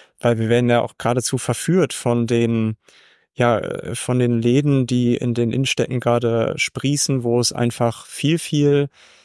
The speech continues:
Zeug gibt für sehr, sehr wenig Geld und wo wir wirklich verführt werden mit einer, dass man irgendwas findet und schon mit einer gefüllten Tasche dabei rauskommt. Also da glaube ich schon, dass wir wirklich aufpassen und fast gegen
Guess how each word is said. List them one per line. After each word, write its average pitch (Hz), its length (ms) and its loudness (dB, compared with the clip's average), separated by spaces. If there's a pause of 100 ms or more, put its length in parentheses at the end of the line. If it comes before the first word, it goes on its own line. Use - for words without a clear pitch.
(160)
Zeug 151 440 0
gibt 165 320 -2
für - 400 -2
sehr, 120 200 2
sehr 139 160 0
wenig 127 260 -2
Geld 135 360 2
und 123 160 -6
wo 123 140 -2
wir 123 160 0
wirklich - 280 -4
verführt - 540 -4
werden 131 520 2 (560)
mit 127 180 -2
einer, 131 460 2
dass 127 300 -2
man 135 120 2
irgendwas 160 380 0
findet 143 540 0
und 135 120 -2
schon 147 200 -2
mit 143 140 -2
einer 143 240 0
gefüllten 143 460 -2
Tasche 143 340 -2
dabei 135 580 0 (220)
rauskommt. 110 680 -2 (500)
Also 110 180 0
da 120 120 2
glaube 135 260 2
ich - 40 0
schon, 147 260 0
dass 127 200 -2
wir 120 100 0
wirklich 131 520 0
aufpassen 127 580 -2
und 120 160 -2
fast - 360 -2
gegen 120 420 2